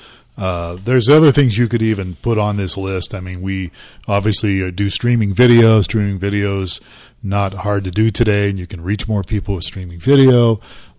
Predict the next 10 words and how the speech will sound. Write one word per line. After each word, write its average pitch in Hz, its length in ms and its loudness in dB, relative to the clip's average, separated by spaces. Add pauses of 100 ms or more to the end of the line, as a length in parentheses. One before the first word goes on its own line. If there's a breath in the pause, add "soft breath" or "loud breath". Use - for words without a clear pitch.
mobile 113 440 2
apps. 113 800 0
We, 98 360 -2
again, 92 320 -6
we, 92 180 -4 (320)
we 92 140 -8
provide 92 340 0
mobile 92 280 -4
apps 95 260 -4
for, - 100 -14